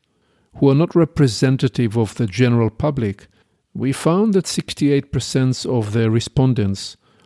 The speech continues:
are preoccupied with when life will go back to normal. My guess is the percentage in the larger population is much higher, possibly with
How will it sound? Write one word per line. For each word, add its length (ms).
are 120
preoccupied 920
with 360
when 380
life 540
will 180
go 220
back 300
to 120
normal. 420
My 140
guess 420
is 420
the 180
percentage 800
in 400
the 240
larger 540
population 800
is 200
much 220
higher, 380
possibly 640
with 340